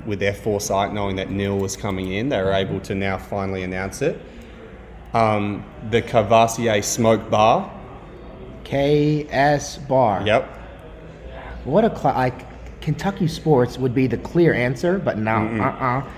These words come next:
Speaker 2: What a great player to honor, and
Speaker 1: Yeah.
Speaker 2: no better way to honor him than a place that serves great barbecue, some smoked ribs
Speaker 1: <laughs>
Speaker 2: on the menu. I mean, you,
Speaker 1: The
Speaker 2: that is
Speaker 1: Cavassier smoked ribs would be one of the greatest food menu items of all time.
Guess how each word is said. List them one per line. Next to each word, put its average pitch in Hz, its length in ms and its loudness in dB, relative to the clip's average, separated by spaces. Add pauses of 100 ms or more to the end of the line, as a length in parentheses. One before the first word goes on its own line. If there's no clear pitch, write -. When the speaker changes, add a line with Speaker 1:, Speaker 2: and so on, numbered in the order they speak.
(200)
Speaker 2:
What 143 140 2
a 135 60 2
great 151 360 4
player 143 260 4
to 147 120 6
honor, 127 380 4
and 127 160 0
Speaker 1:
Yeah. 123 120 2
Speaker 2:
no 147 240 6
better 139 320 4
way 131 180 4
to 127 100 2
honor 120 300 2
him 127 140 0
than 123 100 0
a 113 40 -4
place 127 300 0
that 117 120 -8
serves 120 360 0 (280)
great 127 260 2
barbecue, 117 540 2
some 117 160 -8
smoked 117 380 -2
ribs 117 260 2
Speaker 1:
<laughs> - 0 -
Speaker 2:
on 117 100 0
the 117 80 0
menu. 120 440 0
I 117 120 -2
mean, 117 160 0
you, 131 260 2
Speaker 1:
The 123 80 2
Speaker 2:
that 123 140 4
is 120 140 6
Speaker 1:
Cavassier 131 420 6
smoked 117 380 0
ribs 104 440 0
would 104 200 -4
be 101 200 2
one 104 220 0
of 101 60 -2
the 98 80 -4
greatest 101 520 2
food 104 260 0
menu 95 400 -2
items 95 320 -2
of 98 120 -6
all 101 160 2
time. 92 400 -4